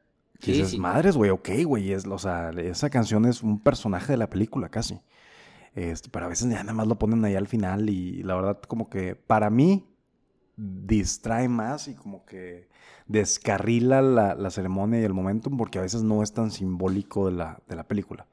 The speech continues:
Speaker 1: Simplemente que estaba nominada la película de Justin Timberlake de la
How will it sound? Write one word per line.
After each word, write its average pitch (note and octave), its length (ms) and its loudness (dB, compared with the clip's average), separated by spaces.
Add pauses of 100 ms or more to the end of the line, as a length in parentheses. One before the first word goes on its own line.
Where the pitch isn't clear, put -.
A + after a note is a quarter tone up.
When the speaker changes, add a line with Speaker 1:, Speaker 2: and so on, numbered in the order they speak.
(260)
Speaker 1:
Simplemente G#2 440 0
que - 80 -4
estaba G2+ 240 0
nominada G2+ 380 0
la G#2 240 0
película G#2 400 0
de F2+ 380 0
Justin G2 300 -2
Timberlake G2+ 520 -2
de F2+ 240 -4
la F2 200 -6